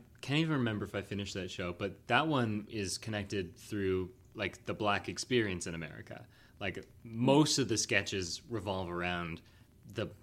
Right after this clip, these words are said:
Black identity. So I think, I think it is good when a sketch show kind of, like, there is some commonality between sketches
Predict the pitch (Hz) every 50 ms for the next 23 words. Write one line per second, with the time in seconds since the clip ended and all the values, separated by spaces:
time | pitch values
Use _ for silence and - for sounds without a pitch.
0 | - - - 110 107 95 90 - 98 92 85 101 113 107 - 90 73 71 73 78
1 | - - 98 92 95 98 - 127 117 113 - - - - - - - - - -
2 | - - - 120 117 123 143 139 139 139 131 135 127 113 107 - - - - -
3 | - - - - - - 120 - 127 123 123 113 104 104 98 95 90 - - 110
4 | 107 107 - - 117 104 101 98 90 - - 104 101 101 90 95 92 90 85 85
5 | 113 113 - 127 117 113 107 101 104 - - - - - - 135 117 107 107 -
6 | 110 107 110 107 98 95 92 95 110 120 123 117 127 120 - 127 127 123 120 -
7 | 120 120 120 - 131 131 131 127